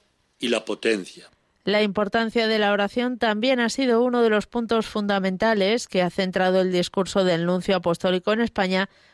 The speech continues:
Speaker 2: Monseñor Bernardito Auza, quien ha intervenido tras el cardenal Omeya. Al referirse a la tragedia que vive Ucrania, el nuncio de su santidad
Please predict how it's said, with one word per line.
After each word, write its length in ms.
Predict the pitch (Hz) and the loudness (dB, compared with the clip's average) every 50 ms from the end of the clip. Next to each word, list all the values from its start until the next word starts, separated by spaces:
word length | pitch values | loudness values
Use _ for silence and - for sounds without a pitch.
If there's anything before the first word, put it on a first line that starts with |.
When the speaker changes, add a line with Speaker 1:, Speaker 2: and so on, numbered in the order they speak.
| _ _ _ | _ _ _
Speaker 2:
Monseñor 540 | 202 208 208 - 214 196 220 208 196 208 240 | -4 -2 0 0 0 2 2 2 2 2 2
Bernardito 720 | 254 202 165 160 156 156 165 175 180 180 - 196 180 175 | 0 0 0 0 0 0 0 0 0 0 2 2 2 4
Auza, 500 | 175 170 185 247 269 - - 190 156 - - _ _ _ _ _ _ _ - | 2 2 0 0 -2 -2 -2 -2 -2 -4 -6 _ _ _ _ _ _ _ -4
quien 200 | 247 247 247 285 | -2 0 0 0
ha 100 | 302 269 | 0 0
intervenido 680 | 214 185 262 277 269 240 196 196 220 254 277 285 285 | -2 0 0 0 0 0 0 0 0 2 2 2 0
tras 320 | - - 185 175 175 - 175 | 0 0 -2 -2 0 -2 -4
el 100 | 160 - | -4 -2
cardenal 540 | - 170 165 160 165 160 175 180 180 - _ - | -2 -2 0 0 0 0 0 0 -2 -2 _ -6
Omeya. 580 | 170 165 165 175 175 165 156 156 147 147 - _ _ _ _ _ _ _ | -4 -2 0 0 0 0 0 0 -2 -2 -6 _ _ _ _ _ _ _
Al 180 | - 185 185 175 | -2 -2 0 0
referirse 680 | 185 180 - 202 185 175 190 196 185 - - 208 202 | 0 0 0 0 0 0 0 0 0 0 0 0 2
a 180 | 196 196 190 190 | 2 0 0 0
la 160 | 190 185 185 | 0 0 -2
tragedia 640 | - - 175 180 180 - - 208 202 196 202 190 190 | -2 -2 -2 -2 -4 -2 -2 -2 0 0 0 0 0
que 140 | 196 190 185 | -2 -2 0
vive 260 | 202 208 190 190 190 | 0 2 2 2 2
Ucrania, 540 | 180 175 175 202 190 202 202 196 196 180 170 | 2 0 0 -2 -2 -2 0 0 0 0 0
el 100 | 175 185 | 0 0
nuncio 480 | 208 226 226 196 - - 202 190 196 | 0 0 0 -2 -2 0 0 2 2
de 140 | 190 185 185 | 2 0 0
su 140 | - - 180 | 0 -4 -4
santidad 580 | - - 180 180 175 175 175 180 220 247 254 | -2 -2 -2 0 0 0 0 2 2 0 -2